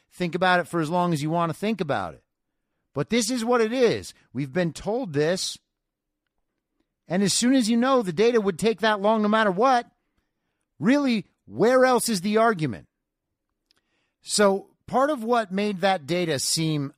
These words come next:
less powerful than it is, and by data I mean the forensic image, is because it took a while to get the Code Monkey feed going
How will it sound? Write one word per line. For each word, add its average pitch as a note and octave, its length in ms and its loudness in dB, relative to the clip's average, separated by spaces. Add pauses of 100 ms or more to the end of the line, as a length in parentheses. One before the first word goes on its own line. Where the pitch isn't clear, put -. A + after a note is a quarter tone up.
less F3 380 -4
powerful C3+ 840 -2 (380)
than C3+ 100 -2
it C3+ 100 -4
is, B2+ 300 -2
and B2+ 240 -6
by C#3 140 0
data C#3+ 260 -2
I B2+ 80 -4
mean C3 200 -4
the A#2+ 60 -6
forensic B2+ 480 -6
image, A2+ 400 -8 (360)
is D3 200 -4
because D3+ 600 -2
it C#3 160 -12
took - 220 -6
a E3 40 -6
while E3 540 -2
to D3+ 160 -8
get C3+ 380 -6 (420)
the B2 480 -6 (560)
Code E3+ 300 2
Monkey D3+ 640 -4
feed D3 540 -8 (180)
going F#3 480 -2